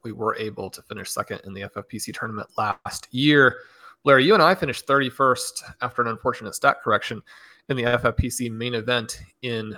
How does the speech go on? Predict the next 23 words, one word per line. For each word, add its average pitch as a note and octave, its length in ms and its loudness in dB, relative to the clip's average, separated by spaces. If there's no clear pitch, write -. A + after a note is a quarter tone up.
twenty A#2+ 680 -4
twenty, C3 760 -2
and A#2 80 -10
we B2+ 80 -4
did B2 160 -4
not C#3+ 240 -2
select A2 400 -6
any A2+ 240 -10
running A2+ 260 -4
backs G2+ 420 -4
in G2+ 140 -12
that C3+ 220 -4
draft G2 480 -4
until A2 320 -10
round G#2 420 -4
eleven. A2+ 480 2
We C#3+ 100 2
do D#3+ 140 4
spring E3 340 2
for - 260 2
a A#2+ 60 6
running B2+ 300 0
back A#2 280 4